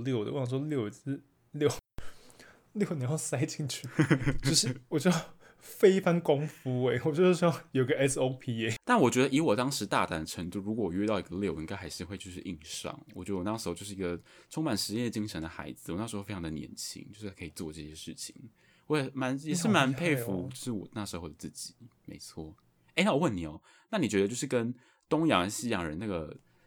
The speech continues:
Speaker 2: 就是打炮时候的互动有什么差异吗？还是你觉得都一样？
Speaker 1: 我觉得差不多。我觉得打炮的部分来讲啊，就是日本人他们真的会比较，哦，我觉得他们真的有把礼貌这件事情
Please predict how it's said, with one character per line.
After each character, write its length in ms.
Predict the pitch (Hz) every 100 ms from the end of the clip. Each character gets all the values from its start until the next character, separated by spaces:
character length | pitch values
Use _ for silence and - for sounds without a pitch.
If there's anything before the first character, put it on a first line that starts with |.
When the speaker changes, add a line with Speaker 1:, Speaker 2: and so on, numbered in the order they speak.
| _
Speaker 2:
就 100 | 107
是 240 | 117 95
打 240 | 90 78 73
炮 180 | 110
时 140 | 107 90
候 80 | 90
的 100 | 87
互 300 | - 107 87
动 240 | 107 82
有 100 | 80
什 80 | 80
么 60 |
差 340 | 76 - 87 80
异 120 | 85
吗？ 160 | - -
还 80 | 95
是 80 | 113
你 60 | 98
觉 60 |
得 80 | 73
都 60 | 55
一 40 |
样？ 160 | 50 50 _ - - - - _ _ _ _ _ -
Speaker 1:
我 120 | 143
觉 120 | 127 135
得 80 |
差 140 | 139 139
不 100 | 127
多。 320 | 110 104 107 _ -
我 160 | 135 123
觉 120 | 135
得 360 | 139 131 127 123
打 220 | 120 107
炮 220 | 160 170
的 140 | 123
部 160 | 113 151
分 140 | 147
来 100 | 135
讲 180 | 117 107
啊， 120 | 104
就 100 | 107
是 180 | 147 156
日 140 | 214 208
本 160 | 123
人 80 | 98
他 120 | 120
们 100 | 135
真 100 | 127
的 80 | 127
会 120 | 117
比 100 | 120
较， 300 | 110 113 - _
哦， 80 | 165
我 80 | 147
觉 100 | 190
得 60 | 190
他 140 | 208
们 100 | 180
真 180 | 170 180
的 60 |
有 100 | 143
把 200 | - 107
礼 180 | 120 110
貌 140 | 120 131
这 100 | 123
件 80 |
事 80 | 123
情 120 | 113